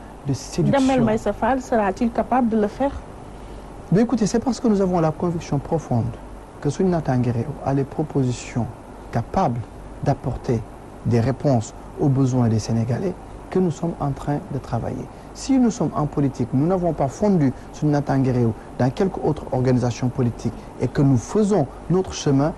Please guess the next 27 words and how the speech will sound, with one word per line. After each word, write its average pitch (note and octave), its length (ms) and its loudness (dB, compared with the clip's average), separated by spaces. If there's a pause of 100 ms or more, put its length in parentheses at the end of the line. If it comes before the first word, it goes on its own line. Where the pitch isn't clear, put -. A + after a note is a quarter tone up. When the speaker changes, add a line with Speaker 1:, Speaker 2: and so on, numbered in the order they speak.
(160)
Speaker 1:
c'est C#3 160 -2
parce E3 200 -4
que - 80 -2
nous C#3 160 4
avons C3 180 2
la D#3 220 4
conviction C3+ 800 0 (360)
que D#3 120 2
le C#3 140 6
moment F3 320 4
venu, B2+ 320 2 (260)
nous C3+ 120 6
jouerons C3 500 2 (240)
notre B2+ 400 0 (340)
partition C#3+ 600 -2 (220)
dans B2+ 120 2
ce - 100 -6
pays. A#2+ 160 -2 (460)
Speaker 2:
Autre C#4+ 200 0
aspect A#3+ 380 2
de F#3+ 340 4
l'actualité G#3 800 2
du F3+ 320 -4
Sénégal, F#3+ 600 0 (460)
euh, E3+ 80 0
notre G#3+ 240 0
pays, G#3+ 480 2